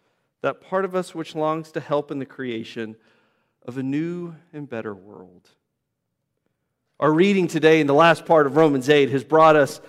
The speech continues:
comfort and hope, and has brought comfort and hope to countless Christians throughout the centuries.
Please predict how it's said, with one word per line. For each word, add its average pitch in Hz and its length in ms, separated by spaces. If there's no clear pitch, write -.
comfort 180 500
and 151 160
hope, 135 460
and 143 100
has 139 140
brought 156 300
comfort 170 400
and 143 100
hope 147 240
to 147 100
countless 165 480
Christians 151 440
throughout 139 340
the 127 60
centuries. 110 600